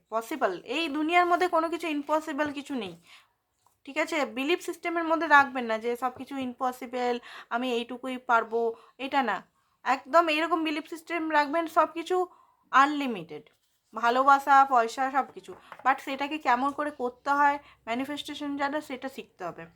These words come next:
ঠিক আছে? বিলিভ সিস্টেম, ইউনিভার্সের প্রতি বিলিভ, নিজের প্রতি বিলিভ, এগুলো দেখতে হবে। ও বাবা, bottom of the deck হচ্ছে Knight of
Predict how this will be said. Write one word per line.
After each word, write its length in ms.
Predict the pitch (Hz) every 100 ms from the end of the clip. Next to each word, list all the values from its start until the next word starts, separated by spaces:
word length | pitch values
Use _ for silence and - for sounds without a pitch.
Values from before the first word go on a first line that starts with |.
| _ _ _
ঠিক 140 | 262 294
আছে? 280 | 294 - - - _
বিলিভ 220 | 359 294 330
সিস্টেম, 400 | 339 - 285 285
ইউনিভার্সের 540 | 269 269 269 269 185 165
প্রতি 300 | 262 254 240
বিলিভ, 360 | 240 254 254 254
নিজের 260 | 240 240
প্রতি 340 | 247 247 247 240
বিলিভ, 360 | 233 233 247 247 _ _ -
এগুলো 300 | 226 247 254
দেখতে 360 | - 190 - 170
হবে। 220 | 160 160 - _ - _ _ _ _ _ _ _ _ _ _ _ _ - - - - -
ও 160 | 269
বাবা, 240 | 220 196 202
bottom 320 | 214 233 277 294
of 120 | 294
the 60 | 302
deck 120 | 285 285
হচ্ছে 240 | 311 320
Knight 500 | 320 254 233 254 277
of 160 | 320